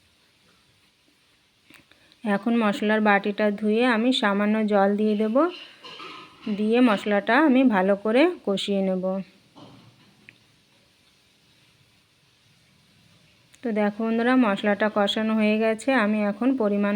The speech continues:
মতো জল দিয়ে দিচ্ছি। জলটা দিয়ে মশলার সঙ্গে ভালো করে মিশিয়ে নিয়েছি।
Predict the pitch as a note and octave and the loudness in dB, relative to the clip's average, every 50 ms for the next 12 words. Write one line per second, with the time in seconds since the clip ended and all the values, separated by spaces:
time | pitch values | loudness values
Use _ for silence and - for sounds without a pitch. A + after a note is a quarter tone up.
0 | G#3 G#3 G#3+ G#3 A3+ A3 G#3 G#3+ G3+ F#3+ G3 G3+ G#3 G#3 G3+ G#3+ G#3+ - - - | 0 -2 0 -2 -2 -2 0 2 2 2 2 2 2 0 0 0 -4 -6 -6 -4
1 | - C4+ D4 E4 E4 - - _ _ _ _ _ _ _ _ _ _ _ _ _ | 0 2 2 2 0 -4 -16 _ _ _ _ _ _ _ _ _ _ _ _ _
2 | _ _ _ _ _ _ _ _ _ _ _ _ _ _ _ _ _ _ _ _ | _ _ _ _ _ _ _ _ _ _ _ _ _ _ _ _ _ _ _ _
3 | _ _ _ _ _ _ _ _ _ _ _ _ _ _ _ _ _ _ - - | _ _ _ _ _ _ _ _ _ _ _ _ _ _ _ _ _ _ -20 -20
4 | - _ _ _ - - A#3 A3+ G#3+ A3+ G#3+ G#3+ G#3+ G#3+ A3 A3 G#3+ A3+ A#3 A#3+ | -20 _ _ _ -12 -6 -4 0 4 4 6 4 4 2 0 0 0 0 0 0
5 | A#3+ A3 G#3+ - A3 G#3+ G#3+ - A3+ A3 A3 A3 A3+ G#3 G3 G3+ G#3 G#3 G#3 G#3+ | 2 0 -2 0 -2 -2 -2 -2 -4 -4 -4 -2 -4 -4 -4 -4 -4 -4 -4 -4
6 | A3 A3 A3 G#3+ G#3+ G#3 G#3 - A3+ A3 G#3+ G#3+ A3 A3 A3+ A3 - - C#4+ | -4 -4 -2 -2 -2 -4 -4 -4 -4 -2 -2 -2 -4 -4 -6 -8 -6 -4 -2